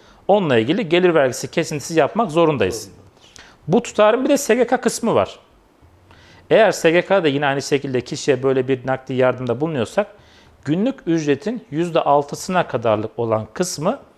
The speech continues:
Speaker 1: S G K'dan muaf. Kişiye elli, t-, elli T L veriyorsak yüzde altısı aşağı yukarı on iki,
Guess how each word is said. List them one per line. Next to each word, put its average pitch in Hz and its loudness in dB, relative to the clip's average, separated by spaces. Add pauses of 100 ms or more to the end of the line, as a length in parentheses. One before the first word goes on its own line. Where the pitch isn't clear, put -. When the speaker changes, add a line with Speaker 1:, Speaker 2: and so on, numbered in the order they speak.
(300)
Speaker 1:
S - -2
G 151 2
K'dan 208 2
muaf. 139 2 (1400)
Kişiye 113 -4
elli, 135 -4
t-, 123 -10
elli 123 -6
T 110 -4
L 104 -4
veriyorsak 143 -2
yüzde 135 -2
altısı 127 0
aşağı 127 -2
yukarı 127 -2
on 135 -8
iki, 139 -6